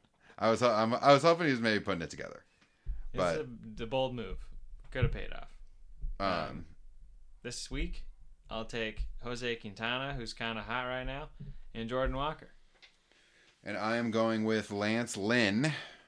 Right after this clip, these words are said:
Speaker 1: whose overall numbers are bad, but he's been good for the Dodgers. And William Contreras, who
Speaker 2: Mm,
Speaker 1: has
Speaker 2: yeah, he's
Speaker 1: been
Speaker 2: a hottie.
Speaker 1: crushing it. Um, Corey's up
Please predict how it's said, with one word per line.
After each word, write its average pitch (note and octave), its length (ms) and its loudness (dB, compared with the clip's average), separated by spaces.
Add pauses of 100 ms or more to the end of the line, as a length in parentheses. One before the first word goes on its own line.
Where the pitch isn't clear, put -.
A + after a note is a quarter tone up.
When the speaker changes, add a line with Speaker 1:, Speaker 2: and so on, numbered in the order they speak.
(540)
Speaker 1:
whose G#2 200 -2
overall G2+ 400 6
numbers F#2 340 0
are F2+ 80 -2
bad, F2+ 320 2
but F2+ 80 -2
he's E2+ 120 -2
been D#2+ 160 -6
good E2 160 -2
for F#2 80 -10
the F#2+ 60 -6
Dodgers. F2 580 -2 (920)
And F#2+ 280 2
William A2 220 6
Contreras, G#2 720 2 (400)
who G2+ 80 -8
Speaker 2:
Mm, F2 80 -4
Speaker 1:
has F2+ 140 -2
Speaker 2:
yeah, E2+ 180 -2
he's D2+ 120 -4
Speaker 1:
been C#2+ 80 -8
Speaker 2:
a - 20 -14
hottie. - 320 -14
Speaker 1:
crushing G2+ 320 0
it. G1+ 140 -12 (720)
Um, D#2 640 2 (400)
Corey's B2 280 10
up A#2 280 8